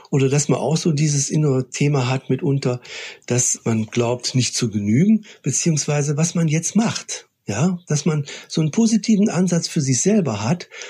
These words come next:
und dem Kind das vermittelt. Ja, es kann zum Beispiel sein, ein Kind ärgert sich über eine Abwertung, die es erleben musste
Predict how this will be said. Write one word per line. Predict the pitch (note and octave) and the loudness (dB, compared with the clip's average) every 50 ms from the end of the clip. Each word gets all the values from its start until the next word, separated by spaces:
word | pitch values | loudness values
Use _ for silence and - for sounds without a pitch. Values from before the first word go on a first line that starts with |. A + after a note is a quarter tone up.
| - - - | -18 -16 -4
und | - E3+ D#3 D#3 D#3+ D3 - - G#3 - - _ - | 0 0 2 2 2 0 -2 -6 -8 -10 -14 _ -2
dem | D#3 D3 C#3 | -2 -2 0
Kind | - - F3+ F3+ F3 - | 2 2 2 2 2 0
das | D#3 D3 - | 0 -2 -2
vermittelt. | - - D3+ D3+ D3 D3 C#3 C#3 - - E2+ D2 - - - - _ _ - - - - - - - _ | -2 0 2 2 2 2 2 0 -4 -8 -8 -8 -10 -14 -14 -16 _ _ -20 -20 -20 -20 -20 -20 -20 _
Ja, | - - B2+ C3+ | -8 -4 -2 0
es | D3 C#3+ - | -2 -2 0
kann | - F#3+ F#3 F3+ | 0 2 2 2
zum | - - F3+ | 2 2 2
Beispiel | D#3 E3+ E3+ F3 - F3 C#3+ | 4 4 2 2 2 2 2
sein, | A#2+ C3+ C3+ D3 D#3 E3+ F3+ F3 - - - - - - | 2 2 0 2 2 2 0 0 -2 -16 -18 -18 -10 -6
ein | D3+ C3+ | -6 -2
Kind | - E3+ F3 E3+ E3+ E3+ - - | 2 2 4 4 4 2 0 -2
ärgert | C#3+ C#3 D#3 F3 F3 E3+ D#3 C#3+ - | 0 2 2 2 2 2 0 -2 0
sich | - D#3+ D3+ D3 C#3+ - G#3 | 0 2 2 2 0 0 0
über | E3+ D3 C3 C3 B2+ C3 B2 _ - - - - - _ - | -2 0 0 0 -2 -2 -4 _ -14 -18 -18 -18 -18 _ -4
eine | - C3 B2+ B2+ B2+ - | -2 0 0 0 -2 -2
Abwertung, | B2+ D3 C#3+ - - C#3+ C3+ C3+ C3+ - C3 B2+ B2 A2+ | -4 -6 -6 -2 0 0 0 0 0 0 -2 0 0 0
die | A#2 B2+ C3 | 0 0 0
es | B2+ - - | 0 0 0
erleben | A#2 A2+ A2+ B2 C3 C3 C3 A#2+ | 0 2 2 2 2 2 2 2
musste | A#2 A#2 A#2+ - - - A2+ A2 A2 | 2 2 2 0 -2 -2 -4 -4 -4